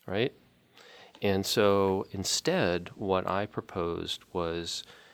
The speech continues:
uh, to exclude a smaller portion of their land that actually, uh, the portion that deals with the facilities that they use to manage and to make revenue,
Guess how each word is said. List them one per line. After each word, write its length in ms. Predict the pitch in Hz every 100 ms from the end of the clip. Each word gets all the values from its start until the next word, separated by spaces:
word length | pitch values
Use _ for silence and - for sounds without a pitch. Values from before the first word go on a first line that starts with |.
| - -
uh, 300 | 87 85 85
to 160 | - 92
exclude 640 | 87 - - 90 87 87 -
a 40 |
smaller 500 | - - 95 113 92
portion 480 | 85 - 76 - - - - - _ -
of 140 | 85 76
their 140 | 78
land 420 | 80 76 76 76
that 140 | 87 -
actually, 680 | 90 - - 80 80 80 80 - - - - -
uh, 60 | - -
the 100 | 151
portion 640 | - 123 117 - 95 92 82
that 320 | 85 78 80
deals 500 | 90 90 90 85 -
with 200 | 85 -
the 80 | 87
facilities 1080 | - - - 98 95 80 69 - - - - _ _ _ _ _ _ -
that 380 | 80 78 76 - _ -
they 120 | 82
use 600 | 78 80 85 82 76 73
to 100 | -
manage 560 | 80 80 82 85 80 78
and 180 | 69 76
to 140 | -
make 220 | - -
revenue, 420 | 82 82 80 69